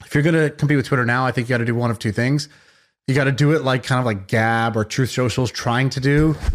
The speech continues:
but somebody could actually pull that off, where they basically take a community of people that are pissed off about Twitter, and there's enough pissed off people to go into their own echo chamber. I think that's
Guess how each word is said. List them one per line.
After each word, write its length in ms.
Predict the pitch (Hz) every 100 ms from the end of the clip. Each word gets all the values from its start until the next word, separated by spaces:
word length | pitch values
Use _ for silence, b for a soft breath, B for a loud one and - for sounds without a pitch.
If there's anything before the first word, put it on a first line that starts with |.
| - -
but 120 | 123
somebody 300 | 147 139 139
could 300 | - 139 135
actually 360 | 120 120 135
pull 200 | 120 123
that 140 | 113 107
off, 240 | 110 131
where 100 | 127
they 120 | 107
basically 260 | 107 127 127
take 220 | 131 127
a 60 | 120
community 360 | 120 113 120
of 80 | 120
people 220 | - 107 110
that 220 | 104 b b b b
are 80 | 117
pissed 360 | - 156 147 120
off 160 | 123
about 240 | 147 147 139
Twitter, 260 | 160 165
and 120 | 143
there's 120 | 117 110
enough 340 | 127 143 -
pissed 260 | - 147 139
off 180 | 131 -
people 280 | 135 139
to 100 | 135
go 160 | 120 120
into 140 | 117
their 120 | 113 113
own 140 | 123
echo 180 | 123 143
chamber. 360 | 139 143 160
I 60 | 127
think 140 | 110
that's 280 | 110 117 -